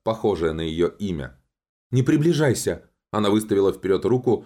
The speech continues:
когда Серега чуть не врезался в нее, и со злобой зашептала: «Не надо орать и ждать меня под окнами не надо, понял?» Прядь черных волос выбилась из хвоста и упала на ее красивое лицо.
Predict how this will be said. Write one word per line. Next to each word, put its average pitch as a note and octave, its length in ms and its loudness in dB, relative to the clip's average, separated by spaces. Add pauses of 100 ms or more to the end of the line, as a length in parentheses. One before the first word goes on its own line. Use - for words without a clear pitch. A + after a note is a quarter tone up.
(140)
когда C#3 280 0
Серега C#3 400 2
чуть D3 300 -2
не C#3+ 80 2
врезался G#2+ 500 0
в F#2 80 -6
нее, A2 440 0 (220)
и A#2+ 120 -2
со A#2+ 160 0
злобой G2+ 340 2
зашептала: D#2+ 760 -4 (280)
«Не B2+ 140 2
надо B2 320 2
орать E3 300 0 (160)
и B2 80 0
ждать B2+ 300 0
меня G#2+ 200 0
под C3 220 0
окнами G#2+ 280 0
не C3 140 4
надо, G#2 280 0
понял?» D3+ 460 0 (560)
Прядь F#2 260 -2
черных F2+ 360 -2
волос G2 340 0
выбилась G2 400 0
из F2 100 -6
хвоста F2 480 -2
и B2 200 -2
упала B2 420 2
на A#2 80 0
ее G#2+ 240 2
красивое E2+ 580 -2
лицо. D2+ 600 -4